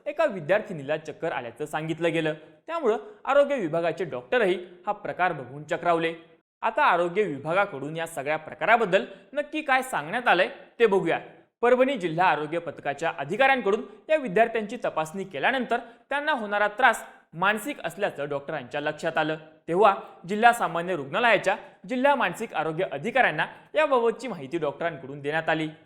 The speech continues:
त्यानुसार बारा फेब्रुवारीला जिल्हा मानसिक आरोग्य अधिकारी डॉक्टर राजेश नरवाडे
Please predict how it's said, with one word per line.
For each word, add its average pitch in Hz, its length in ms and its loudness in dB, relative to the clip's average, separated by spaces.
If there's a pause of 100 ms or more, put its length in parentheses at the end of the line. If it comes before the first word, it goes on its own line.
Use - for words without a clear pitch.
(160)
त्यानुसार 185 340 2 (320)
बारा 196 340 4
फेब्रुवारीला 202 480 2 (380)
जिल्हा 247 260 4
मानसिक 196 400 -2
आरोग्य 156 340 -2
अधिकारी 233 460 0 (300)
डॉक्टर 254 260 -2
राजेश 190 380 -2
नरवाडे 202 380 4